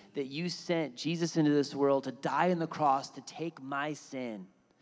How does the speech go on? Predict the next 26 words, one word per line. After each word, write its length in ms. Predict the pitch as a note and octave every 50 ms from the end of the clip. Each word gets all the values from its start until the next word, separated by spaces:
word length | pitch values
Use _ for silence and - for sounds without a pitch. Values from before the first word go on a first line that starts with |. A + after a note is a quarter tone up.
| _ - - -
You 320 | - D3+ D3 G3+ B3 C4+ C4
paid 260 | - A3+ B3+ B3+ G#3+
the 60 | A#3
penalty 480 | G3+ - F#3+ G#3+ G#3+ A3 G#3+ - G3+ F#3+
that 180 | D#3 D#3 D#3 - -
I 300 | D#3+ E3 F#3 G3+ G#3+ G#3
deserved. 800 | G3 F#3+ E3 D3+ F3 F3 D#3+ C#3+ A#2+ G2+ F#2+ - - - - - - _ _ _ _ _ - - - -
I 200 | - D#3 F#3+ A3
believe 640 | F#3+ F3 G3 F3+ E3 D#3+ D#3+ F3+ G#3 A3 A#3+ B3 A3+
on 80 | A#3+
the 80 | G#3+ G#3+
cross. 560 | G#3+ - - E3+ D3 C3 C3 B2+ B2+ C3 -
I 80 | C3+ C#3
believe 300 | C3+ D3 D#3 F3 G3 F3
that 120 | F3+ E3
Jesus 320 | D3 C#3+ C3+ B2+ A#2+ G#2 -
died. 480 | - - C3+ C#3+ D#3 D#3+ E3 E3 D#3
I 20 | D3
believe 280 | B2 C3+ C#3+ D3 C#3+
that 100 | B2+ C3
Jesus 320 | - B2 A#2+ A#2 G#2+ - -
rose 220 | C3 A#2+ A#2 G#2
again. 520 | G#2 G2 - B2 C3 C#3+ D3 D3 D3+ D3+ - - - - - - - -
I 120 | B2+ B2+
am 160 | A#2+ A2+ A2+
sorry. 720 | G#2+ - - - - D#3 C3 C#3 D3+ D#3 D#3+ E3+ F3 E3+